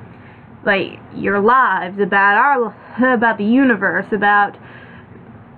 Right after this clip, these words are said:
anything and everything, really. About, <laughs> like I said, about one of the theories I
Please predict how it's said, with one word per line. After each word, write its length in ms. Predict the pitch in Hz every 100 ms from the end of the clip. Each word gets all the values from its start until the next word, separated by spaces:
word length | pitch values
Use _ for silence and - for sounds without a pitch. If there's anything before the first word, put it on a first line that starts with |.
| -
anything 420 | 262 320 339 339
and 100 | 320
everything, 480 | 415 330 190 170 165
really. 400 | 226 330 240 320 - - - - - - - - - - -
About, 480 | 196 202 226 220 196
<laughs> 640 | 226 240 220 240 - - 226
like 300 | 214 208 208
I 100 | -
said, 160 | 202
about 280 | 190 208 202
one 120 | 220
of 100 | 214
the 80 | 208
theories 300 | 220 214 208
I 280 | 220 240